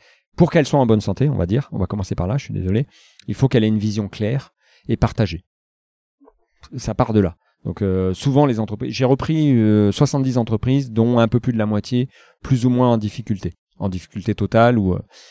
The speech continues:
et celles qui n'étaient pas en bonne, je peux comparer celles qui étaient en bonne santé, celles qui ne l'étaient pas. Celles qui ne l'étaient pas n'avaient pas de vision claire, partagée par les collaborateurs.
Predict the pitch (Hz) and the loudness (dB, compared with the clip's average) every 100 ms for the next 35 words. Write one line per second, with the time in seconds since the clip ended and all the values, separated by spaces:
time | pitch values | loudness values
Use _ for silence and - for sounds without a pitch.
0 | _ _ - 98 151 135 127 110 110 110 | _ _ -8 0 2 2 0 0 0 0
1 | 101 101 - 104 - 110 110 123 104 101 | 2 0 -2 -4 -2 -2 0 0 -4 -6
2 | 98 92 110 120 135 139 104 - 104 104 | -4 0 2 2 -2 -2 -2 -2 0 2
3 | 104 101 - - - 113 101 113 113 107 | 2 0 -4 -8 0 0 2 0 2 0
4 | 104 104 - 131 117 98 110 98 113 110 | 2 0 0 0 2 0 -2 -2 -2 0
5 | 110 - 101 139 _ _ - 110 - 98 | 0 0 -2 -2 _ _ -2 -2 0 0
6 | 117 120 98 - 98 92 90 - | 0 -2 -4 -2 -2 -2 -4 -8